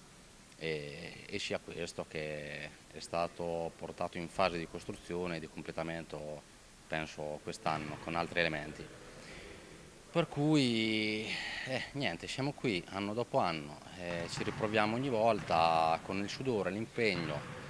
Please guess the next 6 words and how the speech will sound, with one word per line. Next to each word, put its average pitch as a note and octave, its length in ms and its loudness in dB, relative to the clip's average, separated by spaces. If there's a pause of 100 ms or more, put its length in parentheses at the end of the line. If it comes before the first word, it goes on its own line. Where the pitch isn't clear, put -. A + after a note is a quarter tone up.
(260)
eh, E2+ 200 2
gli F#2 80 -2
allenamenti, G2 720 0 (1160)
niente, - 360 -8
tutto - 260 -6
questo. D2 380 -10